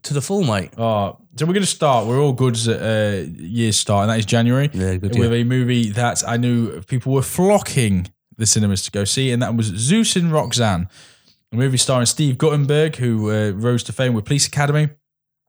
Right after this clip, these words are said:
Speaker 2: and it is about a, uh, dog and a dolphin that team up.
Speaker 1: Yep,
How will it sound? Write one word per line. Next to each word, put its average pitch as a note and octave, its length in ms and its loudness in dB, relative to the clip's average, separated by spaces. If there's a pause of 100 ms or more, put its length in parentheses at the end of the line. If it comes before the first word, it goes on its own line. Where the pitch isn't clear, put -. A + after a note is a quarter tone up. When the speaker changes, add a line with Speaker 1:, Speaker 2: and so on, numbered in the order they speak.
(340)
Speaker 2:
and A#2+ 120 0
it B2 60 0
is B2 100 2
about B2+ 260 2
a, A#2+ 320 2
uh, - 20 -2
dog F3+ 400 0
and F#3 120 0
a G3 40 0
dolphin C3+ 520 0 (360)
that - 220 -14
team D#3 280 4
up. - 220 0 (520)
Speaker 1:
Yep, A#2 160 -2